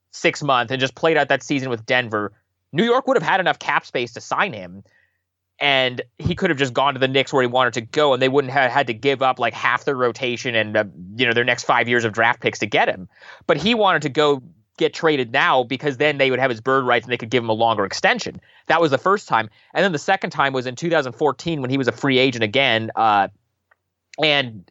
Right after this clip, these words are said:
this was when I was still on the Bulls beat. He came very close to signing in Chicago. Like, they brought him in for a visit. Uh,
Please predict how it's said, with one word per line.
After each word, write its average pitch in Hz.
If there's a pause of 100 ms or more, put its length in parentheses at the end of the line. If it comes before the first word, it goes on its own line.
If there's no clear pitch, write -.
this 147
was 143
when 139
I 131
was 123
still 143
on 117
the 104
Bulls 131
beat. 110
He 170 (400)
came 170
very 175
close 151
to -
signing 131
in 101
Chicago. 120
Like, 104
they 113
brought 131
him 120
in 117
for 120
a 110
visit. 110
Uh, 95